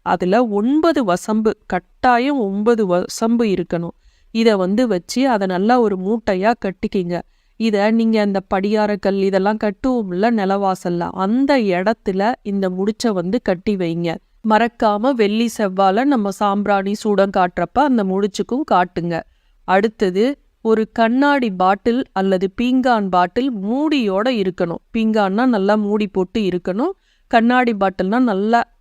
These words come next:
டைட்டா மூடுற மாதிரி இருக்கணும். பிளாஸ்டிக் டப்பா எடுக்காதீங்க. இதுல அடுத்தது என்ன வேணும் அப்படின்னு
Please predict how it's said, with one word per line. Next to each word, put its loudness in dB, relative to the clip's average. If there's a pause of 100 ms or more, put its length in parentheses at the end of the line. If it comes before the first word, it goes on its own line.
(200)
டைட்டா 0
மூடுற -2
மாதிரி 0
இருக்கணும். -4
பிளாஸ்டிக் 0
டப்பா 0
எடுக்காதீங்க. -4 (500)
இதுல 2 (160)
அடுத்தது 2
என்ன 2
வேணும் 0
அப்படின்னு -2